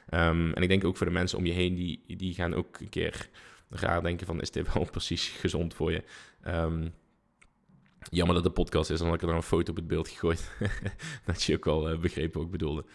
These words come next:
Eh, ik was op, eh, ik was op sterven na dood, zeg maar, in die, eh, in die prepfase. Maar dus, weet je, nogmaals, ik vind het helemaal cool. Ik vind het helemaal prima. Ehm, ik denk dat het juist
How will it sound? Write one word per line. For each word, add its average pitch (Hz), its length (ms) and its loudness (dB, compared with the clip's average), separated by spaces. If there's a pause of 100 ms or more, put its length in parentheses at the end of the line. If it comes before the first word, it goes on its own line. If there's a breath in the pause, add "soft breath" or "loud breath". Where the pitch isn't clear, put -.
(260 loud breath)
Eh, - 220 -6
ik 82 80 -8
was 87 140 0
op, 82 160 -2
eh, 82 160 4
ik 80 80 0
was 87 120 0
op 85 80 -4
sterven 85 320 0
na 78 80 0
dood, 73 240 -2 (300 loud breath)
zeg - 180 -8
maar, 85 240 -6
in 90 80 0
die, 80 260 2
eh, 80 60 2
in 82 60 0
die 85 100 0
prepfase. 90 340 0
Maar 117 80 2
dus, 147 180 2
weet 139 200 4
je, 175 200 4 (140)
nogmaals, 117 420 2
ik - 240 -2
vind - 20 -12
het 120 100 2
helemaal 113 240 4
cool. 110 280 4
Ik - 160 -6
vind - 20 -14
het 107 100 0
helemaal 107 180 2
prima. 104 400 0 (320 loud breath)
Ehm, 90 400 4
ik 95 120 2
denk 98 180 6
dat 95 80 6
het 92 80 0
juist 87 480 2